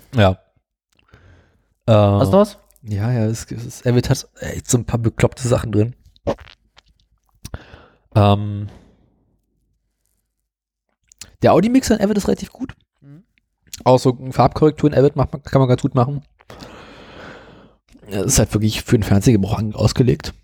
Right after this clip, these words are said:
Speaker 2: Na, das war schon.
Speaker 1: Man kann auch, ähm, die Capture-Versionen in Avid sind ganz praktisch. Man kann beispielsweise von Bändern importieren oder exportieren,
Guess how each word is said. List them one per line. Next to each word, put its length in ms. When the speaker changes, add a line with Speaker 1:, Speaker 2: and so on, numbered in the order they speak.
Speaker 2:
Na, 300
das 200
war 280
schon. 280
Speaker 1:
Man 160
kann 140
auch, 200
ähm, 560
die 80
Capture-Versionen 920
in 100
Avid 260
sind 100
ganz 120
praktisch. 300
Man 160
kann 280
beispielsweise 760
von 340
Bändern 320
importieren 460
oder 100
exportieren, 580